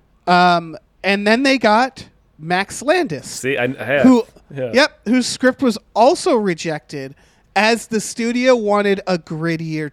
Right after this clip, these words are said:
Speaker 1: tone, is what they said.
Speaker 2: Really?
Speaker 1: Yep. And so I, I think Max Landis probably introduced elements,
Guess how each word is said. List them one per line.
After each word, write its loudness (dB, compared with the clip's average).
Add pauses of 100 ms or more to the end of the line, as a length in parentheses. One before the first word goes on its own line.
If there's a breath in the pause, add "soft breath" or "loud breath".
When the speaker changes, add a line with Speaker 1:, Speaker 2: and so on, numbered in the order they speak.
Speaker 1:
tone, -12 (360)
is 2
what -2
they -4
said. -12 (340)
Speaker 2:
Really? -2 (520)
Speaker 1:
Yep. 2 (520 soft breath)
And 2
so 2
I, 2
I 2
think -8
Max -2
Landis -2
probably -2
introduced -6
elements, -4